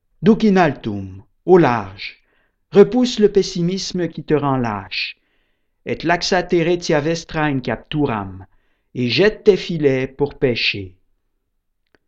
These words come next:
Nous devons avoir confiance en ces paroles du Seigneur, monter dans la barque, saisir les rames, hisser les voiles, et nous lancer sur cette mer du monde que le Christ nous remet en héritage.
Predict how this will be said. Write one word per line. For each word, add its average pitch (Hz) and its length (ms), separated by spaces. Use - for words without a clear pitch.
Nous 170 100
devons 190 420
avoir 170 340
confiance 135 800
en 156 120
ces 156 200
paroles 170 360
du 139 120
Seigneur, 110 680
monter 185 360
dans 202 140
la 151 120
barque, 120 500
saisir 196 500
les 175 160
rames, 113 540
hisser 196 360
les 185 140
voiles, 120 560
et 160 260
nous 151 220
lancer 196 560
sur 175 240
cette - 320
mer 180 240
du 139 160
monde 120 480
que 165 80
le 160 100
Christ 214 420
nous 156 300
remet 151 400
en 139 140
héritage. 101 880